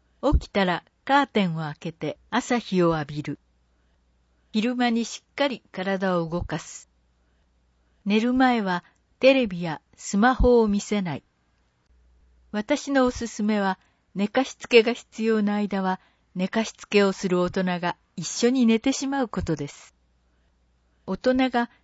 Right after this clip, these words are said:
早く寝かさなきゃと緊張したり、寝かしつけの後にやるべきことがあって、早く寝てとイライラしたりしていると、その感情が子供に伝わっ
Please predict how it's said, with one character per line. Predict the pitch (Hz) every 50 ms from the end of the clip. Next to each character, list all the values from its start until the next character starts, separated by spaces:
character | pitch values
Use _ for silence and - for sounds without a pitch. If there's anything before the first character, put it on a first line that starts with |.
| _ _ _ _
早 | - 214 220 214 208 196
く | - - 165
寝 | 151 165 165
か | - 202 226
さ | - - 233
な | 226 240 247
き | - - - 180
ゃ | 175 - _ _ _ _
と | - 226
緊 | 226 - - 226 226 220
張 | 214 - 226 226
し | 220 - -
た | - 220 214
り、 | 190 185 165 - _ _ _ _ _ _ _ _ _ _ _ -
寝 | 208 226
か | 220 - 277 277
し | -
つ | - - -
け | - 262
の | 247 240 247 247
後 | 262 262 - 262
に | 240 208 190
や | 180 180 180
る | 185 190
べ | 196 208
き | - - -
こ | - - 180
と | - 180 175
が | 160 160 156
あ | 170
っ | -
て、 | _ _ - 156 156 - _ _ _ _ _ _ _ _ _ _
早 | - - - 233 226 202 175 165
く | _ - 143
寝 | 139 139 147
て | 156 - - 254 - - _ _ _ _ _ _ -
と | 233 220 - _ _ _ _ _
イ | - 220 233
ラ | 226 214
イ | 190 165
ラ | 160 147
し | - -
た | - 185 170
り | 165
し | - - -
て | - 175
い | 175 175
る | 165 170
と、 | - - 175 165 - _ _ _ _ _ _ _ _ _ _
そ | - - - 233
の | 220 240 240
感 | 233 - 247 240 233
情 | 226 233 240 233 226
が | 214 214 208 208 - _ _ _
子 | - - 214
供 | 190 233 233 247 247
に | 240 240 247
伝 | - - - - 233 226
わ | 226 226
っ | 220